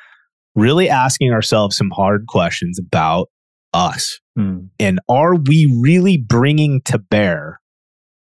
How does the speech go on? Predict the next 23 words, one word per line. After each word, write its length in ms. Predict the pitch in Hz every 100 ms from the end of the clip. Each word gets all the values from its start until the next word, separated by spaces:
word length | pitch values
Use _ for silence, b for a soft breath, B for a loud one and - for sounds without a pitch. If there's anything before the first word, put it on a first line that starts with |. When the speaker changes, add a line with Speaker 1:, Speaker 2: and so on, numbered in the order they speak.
| _ _ -
Speaker 1:
all 320 | 117 147 160
of 120 | 104
our 120 | 87
skill 340 | - - 80 69
set, 280 | - 73 - _ -
all 200 | 113 143
of 80 |
our 120 | 143 135
passion, 600 | - 85 82 - 87 90 - _ _ _ -
all 280 | 113 151 175
of 100 | 139
our 120 | 123
resources, 880 | 110 123 131 - 87 90 78 65 78
all 220 | - 123 156
of 100 | 139
our 160 | 107
skills 840 | 92 - - 139 104 85 78 92 - b b b
to 120 | - 117
produce 500 | - 107 113 113 110
an 100 | 101
outstanding 840 | 98 - - - - 127 123 107
end 140 | 101 95
product 460 | - 101 82 -